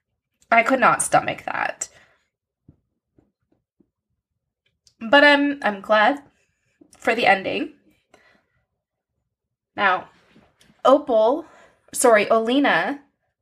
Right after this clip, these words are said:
when she is seventeen, has had enough. She's terrified, she's depressed, and she doesn't want to be used like this anymore by her mother's boyfriend.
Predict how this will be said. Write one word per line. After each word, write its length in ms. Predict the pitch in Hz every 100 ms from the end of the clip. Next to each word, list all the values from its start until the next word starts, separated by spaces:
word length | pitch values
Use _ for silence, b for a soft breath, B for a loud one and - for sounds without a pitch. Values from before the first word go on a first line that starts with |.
| _ _ _
when 240 | 226 220
she 360 | - 247 240 233
is 340 | 220 208 - -
seventeen, 1080 | - - 226 226 277 285 240 190 175 190 - _ _ _
has 260 | - 240 240
had 460 | 240 233 220 - -
enough. 400 | 214 185 160 -
She's 300 | - 330 -
terrified, 600 | 294 254 254 247 240 240
she's 220 | 247 247
depressed, 640 | 277 277 - 185 190 - _ b b b b b b b _ -
and 340 | 190 180 175
she 640 | - - 254 277 247 - _ _ _ _ -
doesn't 540 | 226 220 - 247 233
want 300 | 196 190 -
to 100 | -
be 540 | - 185 160 170 151 - _ _ _ _ _
used 680 | 202 185 233 214 165 - -
like 280 | 196 185 -
this 200 | 185 -
anymore 500 | 202 202 202 180 170
by 160 | 165 185
her 160 | -
mother's 360 | 185 175 160 165
boyfriend. 640 | - 165 156 147 147 202